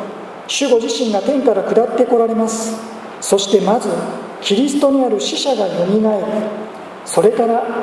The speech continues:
生き残っている私たちが彼らと一緒に雲に包まれて引き上げられ、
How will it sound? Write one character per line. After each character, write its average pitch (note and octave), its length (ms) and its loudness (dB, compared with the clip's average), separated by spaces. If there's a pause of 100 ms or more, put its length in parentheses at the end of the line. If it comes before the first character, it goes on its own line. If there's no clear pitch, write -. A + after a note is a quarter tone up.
(240)
生 F3+ 80 -4
き G#3+ 140 2
残 A#3+ 220 4
っ B3 140 0
て A3+ 80 6
い G3+ 100 2
る F#3 120 2
私 G3+ 280 2
た G3+ 120 0
ち G3 140 -2
が G3 220 2 (320)
彼 D4+ 160 6
ら B3 100 4
と A3 120 0
一 F#3 80 0
緒 - 260 0
に G3+ 320 0 (320)
雲 D#4+ 240 4
に A3+ 140 2
包 - 260 2
ま A#3 100 4
れ G#3+ 80 2
て F#3+ 120 -2
引 - 160 -2
き A#3 80 6
上 A#3 120 4
げ A3 100 6
ら G#3 100 2
れ、 F#3 80 -2